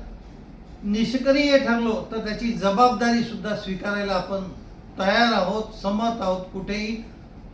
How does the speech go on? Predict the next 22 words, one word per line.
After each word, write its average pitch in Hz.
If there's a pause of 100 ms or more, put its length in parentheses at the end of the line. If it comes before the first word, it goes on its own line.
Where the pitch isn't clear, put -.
(480)
मागे 208
पडत 247
नाहीत, 196 (160)
असं 196
त्यांना 208
कदाचित 214 (320)
वरिष्ठांना 240 (340)
आणि 208
मतदारांना 208
सुद्धा 175
दाखवून 170
द्यायचं 160
आहे. 180 (540)
त्यासाठी 233
देवेंद्र 202
फडणवीस 190
ही 190
खेळी 185
तर 202 (100)
खेळत 175
नाही 165
ना. 165